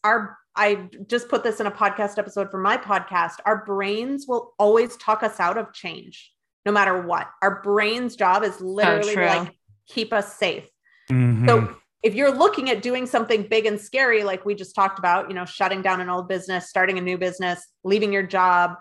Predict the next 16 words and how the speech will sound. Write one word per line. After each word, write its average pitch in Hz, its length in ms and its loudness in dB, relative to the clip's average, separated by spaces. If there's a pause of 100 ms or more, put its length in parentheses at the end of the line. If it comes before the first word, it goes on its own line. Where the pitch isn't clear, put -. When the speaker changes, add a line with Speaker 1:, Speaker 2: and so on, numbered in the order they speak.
(240)
Speaker 1:
whatever 220 260 4
that 190 180 2
looks - 260 -2
like, 196 220 -4
your 214 160 -2
brain 220 320 -2
is 226 140 -6
immediately 208 580 -4
going 196 280 -4
to 190 80 -16
start - 280 -4
talking 185 400 -2
you 175 80 -10
out 220 200 4
of 165 80 -8
it. 62 140 -8